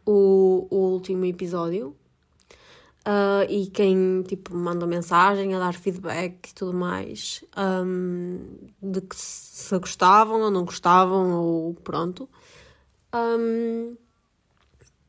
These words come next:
ainda não, tipo, estou muito habituada a isto, mas acho que aos poucos vou ganhando mais confiança. Um pormenor do último episódio é que eu vou tentar fazer isto,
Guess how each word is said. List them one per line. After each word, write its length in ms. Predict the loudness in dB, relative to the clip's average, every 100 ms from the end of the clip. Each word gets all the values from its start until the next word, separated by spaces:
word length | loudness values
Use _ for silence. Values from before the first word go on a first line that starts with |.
| -2
ainda 420 | 6 6 6 4
não, 640 | 2 4 4 4 2 0 -4
tipo, 420 | -8 -10 -10 -20 _ _
estou 160 | -2 0
muito 240 | 0 0
habituada 460 | -2 -2 -2 0 0
a 80 |
isto, 440 | 0 -4 -6 -10 -12 _ _ _ _ _ _ _ _ _ -6
mas 720 | 0 2 2 2 2 0 -4 -2
acho 200 | -2 -2
que 60 | -4
aos 140 | -4
poucos 320 | -4 -4 -4
vou 180 | 0 2
ganhando 1000 | 2 0 0 -2 0 0 0 -2 -6 -10 -18 _ _
mais 180 | -8 -8
confiança. 760 | -10 -6 -4 -4 -4 -8 -12 -14 _ _ _ _ _ _ _ _ _ _ _ _ _ _ -14 -14 -20 -20 -2 2
Um 120 | 4
pormenor 720 | 4 4 6 6 8 6 2
do 140 | 4 4
último 380 | 4 2 2
episódio 720 | 2 2 0 -2 -2 -6 -6 -2
é 140 | -2
que 680 | -2 -10 -10 -6 -4 -4 -2
eu 140 | 0 2
vou 140 | 2
tentar 400 | 2 4 2 2
fazer 440 | -4 -2 2 2
isto, 480 | 2 0 -2 -2 -2